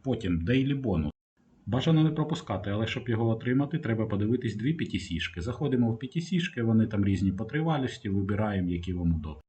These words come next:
І потім спокійно клеймимо Daily Bonus. Чому кажу не пропускати? Бо він покращує всі ваші клейми, всі ваші бонуси. До речі, хто ще на русоріс не скидувався, он можна тут задонатити.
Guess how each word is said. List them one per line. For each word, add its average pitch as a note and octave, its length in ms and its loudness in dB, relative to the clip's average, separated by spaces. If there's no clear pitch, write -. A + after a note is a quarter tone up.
І E3 80 0
потім D#3+ 300 4
спокійно A#2+ 480 2
клеймимо A2 400 4
Daily G2+ 300 2
Bonus. E2+ 280 -2
Чому C#3+ 240 2
кажу C#3+ 220 0
не C#3 80 4
пропускати? C#3+ 600 -2
Бо A2 180 4
він A2+ 140 4
покращує A2+ 600 -2
всі G2 220 -4
ваші G2 280 -4
клейми, A2 460 2
всі F#2+ 180 -4
ваші F#2+ 260 0
бонуси. E2 520 -8
До F2+ 140 -4
речі, A#2+ 240 2
хто A#2 160 -4
ще - 180 -2
на G#2+ 160 2
русоріс G#2 480 -2
не G2+ 80 0
скидувався, G#2+ 680 -2
он G2 120 2
можна G2 360 4
тут F#2+ 140 -2
задонатити. E2+ 680 -2